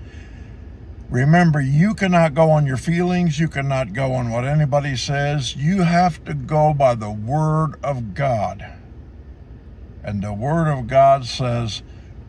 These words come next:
"You are justified by Jesus' blood,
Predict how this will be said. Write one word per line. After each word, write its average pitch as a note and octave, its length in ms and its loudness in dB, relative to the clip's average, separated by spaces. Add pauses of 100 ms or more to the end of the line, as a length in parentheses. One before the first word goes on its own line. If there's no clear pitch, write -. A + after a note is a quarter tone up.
(360)
"You D3+ 580 2 (160)
are G#2+ 180 -2
justified B2+ 1200 0 (1040)
by G2+ 220 2
Jesus' A2 520 -4
blood, F2+ 460 -6